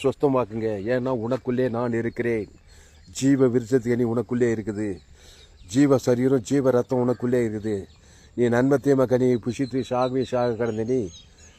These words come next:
இயேசு ஏற்றுக்கொண்டு ஞானஸ்நானம் பெற்று பாவத்துக்கு மரித்து தேவ நீதிக்கு பிழைத்து திருவிருந்தில ஜீவ அப்பம், ஜீவ சரீரம் புசித்திருக்கிற அந்த ஜீவ சரீர, ஜீவ ரத்தம் இயேசு கிறிஸ்துவின் ஆமன்ற வாக்குத்தத்தம்லாம் இருக்குது. அதை கொண்டு போய்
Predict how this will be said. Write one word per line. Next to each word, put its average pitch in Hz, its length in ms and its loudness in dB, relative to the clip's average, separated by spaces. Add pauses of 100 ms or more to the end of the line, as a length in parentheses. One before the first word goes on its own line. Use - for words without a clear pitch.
(240)
இயேசு 127 380 4
ஏற்றுக்கொண்டு 127 460 4
ஞானஸ்நானம் 123 540 2
பெற்று 113 360 -2
பாவத்துக்கு 127 480 2
மரித்து 120 400 -2
தேவ 131 320 2
நீதிக்கு 120 400 -4
பிழைத்து 120 480 -4
திருவிருந்தில 127 540 -2
ஜீவ 127 340 -2
அப்பம், - 260 -4
ஜீவ 123 260 -2
சரீரம் 120 320 -4
புசித்திருக்கிற 117 680 -4 (680)
அந்த 117 240 -2
ஜீவ 127 320 0
சரீர, 120 280 0
ஜீவ 127 280 0
ரத்தம் 120 220 -2
இயேசு 127 280 -2
கிறிஸ்துவின் 123 300 -4
ஆமன்ற 127 220 -2
வாக்குத்தத்தம்லாம் 123 720 -2
இருக்குது. 110 240 -10 (840)
அதை 117 200 -4
கொண்டு 131 240 -2
போய் 131 180 0